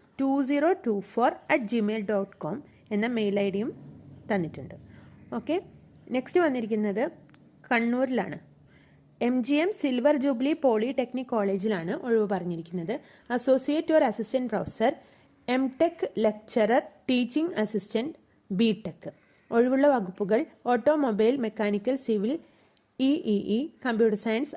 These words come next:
ആർട്ടിഫിഷ്യൽ ഇന്റലിജൻസ്, ഫിസിക്സ്, കെമിസ്ട്രി, മാത്സ്, ഫിസിക്കൽ എഡ്യൂക്കേഷൻ, ലാബ് or വർക്ക്ഷോപ്പ് സ്റ്റാഫ്, സിസ്റ്റം അഡ്മിൻ, ഓഫീസ് സ്റ്റാഫ്, ഹോസ്റ്റൽ വാർഡൻ. താല്പര്യമുള്ളവർ റെസ്യൂം മെയിൽ ചെയ്യുക.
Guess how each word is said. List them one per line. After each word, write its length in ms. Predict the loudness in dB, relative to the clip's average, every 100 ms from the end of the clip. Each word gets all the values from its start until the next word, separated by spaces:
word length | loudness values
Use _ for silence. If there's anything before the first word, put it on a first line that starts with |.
| -2
ആർട്ടിഫിഷ്യൽ 520 | -2 -2 -4 -2 -2 0 0
ഇന്റലിജൻസ്, 600 | 0 0 0 0 -2 -6 -16 _ -4
ഫിസിക്സ്, 460 | -2 0 -2 -4 -2
കെമിസ്ട്രി, 440 | 0 2 0 -2 0 0
മാത്സ്, 340 | -2 -4 -8 -18 -20 _ -2
ഫിസിക്കൽ 340 | 0 0 2 2
എഡ്യൂക്കേഷൻ, 540 | 2 2 0 2 -2 -4 -4 2
ലാബ് 280 | 2 2 0 0
or 80 | 0 0
വർക്ക്ഷോപ്പ് 600 | -2 -4 -4 -2 -4 -10 -18 -18 -8
സ്റ്റാഫ്, 400 | 0 2 0 -4 -18 _ _ -4
സിസ്റ്റം 320 | -2 0 -2 0 -2
അഡ്മിൻ, 300 | 0 0 -2 -2 -2
ഓഫീസ് 340 | 0 0 -2 -2
സ്റ്റാഫ്, 360 | 0 0 -2 -10 _ _ -2
ഹോസ്റ്റൽ 440 | 2 2 2 2 2 2
വാർഡൻ. 260 | 0 0 0
താല്പര്യമുള്ളവർ 680 | 0 2 2 2 2 2 0 -6 _ -2
റെസ്യൂം 320 | -2 0 -2 0
മെയിൽ 180 | 0 0 -2 -6 -6
ചെയ്യുക. 380 | -2 0 0 -2